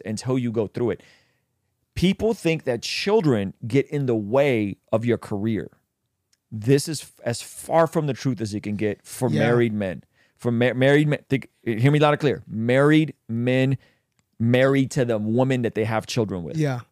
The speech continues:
Speaker 2: I would say
Speaker 1: Okay?
Speaker 2: all of the most successful people that I know in life are married with kids.
Speaker 1: Absolutely.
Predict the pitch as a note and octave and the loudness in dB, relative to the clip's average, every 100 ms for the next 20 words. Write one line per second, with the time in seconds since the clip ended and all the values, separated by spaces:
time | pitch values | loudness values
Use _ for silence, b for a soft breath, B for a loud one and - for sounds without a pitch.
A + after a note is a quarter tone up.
0 | _ D3+ F3+ E3+ D#3 D#3 F#3 F3 D#3 D3+ | _ -2 0 0 0 0 0 0 0 0
1 | D#3 D3+ D3+ - D3 C3+ C#3 C3 C#3 B2+ | -2 -4 -8 -8 -8 -8 -12 -12 -12 -8
2 | B2 B2 B2 A#2+ A#2+ A#2+ A#2+ A#2 A#2 - | -8 -6 -6 -6 -8 -8 -8 -8 -10 -10
3 | B2+ A#2+ A#2 A2+ G#2+ G#2+ A2 - - D#3+ | -8 -6 -6 -8 -8 -10 -14 -16 -18 -18
4 | - _ _ _ - C#3+ - - C3+ A#2+ | -20 _ _ _ -2 -2 -2 -4 -2 -2
5 | F2+ | -6